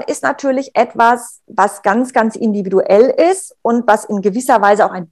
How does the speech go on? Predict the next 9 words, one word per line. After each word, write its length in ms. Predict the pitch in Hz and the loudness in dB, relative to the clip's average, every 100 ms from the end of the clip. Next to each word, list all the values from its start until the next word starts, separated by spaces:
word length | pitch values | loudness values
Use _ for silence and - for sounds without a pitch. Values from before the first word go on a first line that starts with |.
| - | -2
bisschen 840 | 240 247 - - - 208 196 190 | 0 0 -4 -16 -4 0 0 -2
trainierbar 720 | - 185 180 202 240 262 262 - | -6 -6 -4 0 2 4 2 2
ist. 420 | 349 494 - - - - - _ _ - | 0 -2 -8 -18 -20 -20 -20 _ _ 0
Und 180 | 226 208 | 2 2
jeder 260 | 294 294 | 4 6
Hund 160 | 254 254 | 4 2
im 80 | 226 | 0
Obi 340 | 226 254 247 | 0 0 0
muss 540 | 226 269 330 - - | 2 2 0 -4 -20